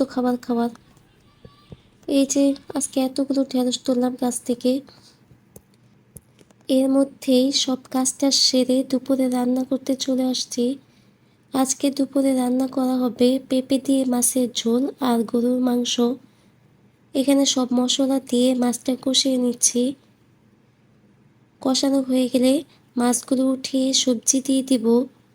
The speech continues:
সবজিগুলো দিয়ে দেবার পর এবার উপরে মাছগুলো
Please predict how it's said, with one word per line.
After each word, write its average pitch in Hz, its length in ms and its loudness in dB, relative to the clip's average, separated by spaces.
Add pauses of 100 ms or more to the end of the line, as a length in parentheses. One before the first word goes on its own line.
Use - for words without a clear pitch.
(1700)
সবজিগুলো 277 800 2
দিয়ে 254 260 0
দেবার 262 420 0
পর 240 200 2 (520)
এবার 269 280 0
উপরে 269 300 0
মাছগুলো 247 480 0